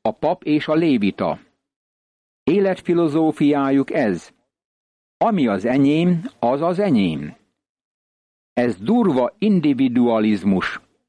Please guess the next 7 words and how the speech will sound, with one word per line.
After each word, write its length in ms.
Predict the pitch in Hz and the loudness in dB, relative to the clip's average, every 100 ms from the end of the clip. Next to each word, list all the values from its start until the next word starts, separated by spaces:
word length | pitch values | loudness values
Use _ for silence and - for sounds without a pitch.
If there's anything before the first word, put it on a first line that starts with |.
| - | -4
mely 220 | 127 131 | 0 0
ezt 220 | 202 - | -2 -4
kiáltja: 680 | - 131 113 101 - 113 87 _ _ _ _ _ _ | -2 0 0 -2 -2 -4 -4 _ _ _ _ _ _
"Legyen 420 | 220 240 185 160 | -2 0 0 0
átkozott 600 | 156 180 - 151 147 - | 0 -2 -2 -2 -2 -2
a 60 | 139 | -2
világ, 540 | 185 143 104 87 87 | 0 0 0 -4 -8